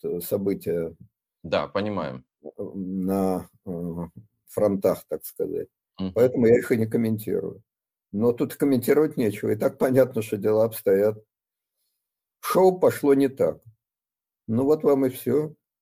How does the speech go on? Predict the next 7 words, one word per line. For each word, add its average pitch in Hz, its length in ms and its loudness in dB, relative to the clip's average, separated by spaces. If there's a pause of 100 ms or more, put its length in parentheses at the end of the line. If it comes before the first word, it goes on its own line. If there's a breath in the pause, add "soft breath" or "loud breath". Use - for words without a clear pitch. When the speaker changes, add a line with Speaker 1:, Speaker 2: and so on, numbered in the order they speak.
(220)
Speaker 1:
А 113 120 4
че - 180 4
Путин 113 380 0
на 107 80 2
двадцатку 110 540 0
не 95 100 0
поехал? 98 540 -2